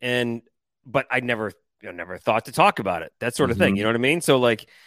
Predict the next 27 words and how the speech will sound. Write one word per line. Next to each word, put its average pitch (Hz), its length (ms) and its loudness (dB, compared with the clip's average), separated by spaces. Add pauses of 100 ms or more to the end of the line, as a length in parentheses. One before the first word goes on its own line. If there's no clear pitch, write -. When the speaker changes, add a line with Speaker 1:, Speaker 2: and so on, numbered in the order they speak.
(140)
Speaker 1:
the 117 100 -2
fact 151 400 4
that 135 240 -6
these 135 220 -4
guys 135 300 2
are 113 80 -8
so 117 340 2
in 123 140 -6
tune, 160 360 -2
like 107 160 -6
you 123 80 -8
said, 135 460 0 (360)
they're 120 160 4
explaining 127 500 0
hockey 135 340 0
to 120 80 0
everybody 117 500 0
and 110 60 -2
reminding 110 440 -2
people 110 320 -4
about 104 240 -2
these 101 180 -8
sorts 104 220 -8
of 92 80 -18
things. 101 440 -10
It's 123 140 -14
just, - 240 -8